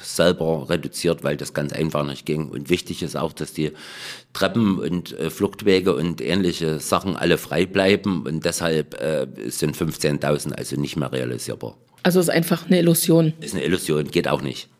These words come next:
Speaker 2: Du kennst sicherlich auch andere Freilichtbühnen, du kennst sicherlich auch andere Konzertstätten. Wie würdest du deine Waldbühne einordnen?
Speaker 1: Oh, das ist jetzt eine schwierige Frage. Also die Waldbühne ist halt, äh,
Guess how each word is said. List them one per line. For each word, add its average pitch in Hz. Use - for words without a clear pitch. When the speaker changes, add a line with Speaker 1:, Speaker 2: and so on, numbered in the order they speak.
Speaker 2:
Du 226
kennst 240
sicherlich 247
auch -
andere 240
Freilichtbühnen, 233
du 220
kennst 208
sicherlich 220
auch -
andere 220
Konzertstätten. 220
Wie 202
würdest 226
du 226
deine 208
Waldbühne 202
einordnen? 208
Speaker 1:
Oh, 127
das 107
ist 98
jetzt 95
eine 92
schwierige 82
Frage. 71
Also 90
die 92
Waldbühne 120
ist 101
halt, 101
äh, 92